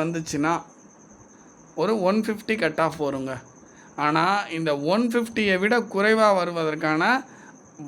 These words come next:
வாய்ப்புகள் கரை-, குறைவுங்க. இரநூறுக்கு ஒன் ஃபிஃப்டி கொஸ்டின்ஸ் மினிமம். ஆனா ஒன் ஃபிஃப்டி சேஃபா அப்படின்னு கேட்டிங்கன்னா கண்டிப்பா சேஃபும் கிடையாது.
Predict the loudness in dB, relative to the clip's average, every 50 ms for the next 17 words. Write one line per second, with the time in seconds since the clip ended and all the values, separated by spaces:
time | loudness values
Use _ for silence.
0 | 0 0 2 2 2 0 0 0 0 0 0 -2 -2 0 0 2 0 0 -2 -2
1 | 0 2 2 2 2 2 0 -2 -2 -2 -2 0 0 0 0 0 0 -2 -2 -2
2 | -2 -2 -2 -2 -2 -4 -6 -8 -8 -6 -4 -2 -2 -2 -2 -2 -2 -4 -4 -2
3 | -2 -2 -2 0 0 0 -2 -4 -6 -10 -18 -20 -20 -20 -20 -20 -20 -10 -4 0
4 | 2 4 4 4 4 4 2 2 0 -2 -2 -2 -2 -2 0 0 2 4 4 4
5 | 4 4 4 4 4 2 0 -2 -6 -8 -8 -8 -6 -4 -4 -2 -2 -2 0 0
6 | 0 0 0 2 0 0 0 -4 -2 0 2 4 4 4 2 2 0 2 2 2
7 | 4 4 2 2 -2 -4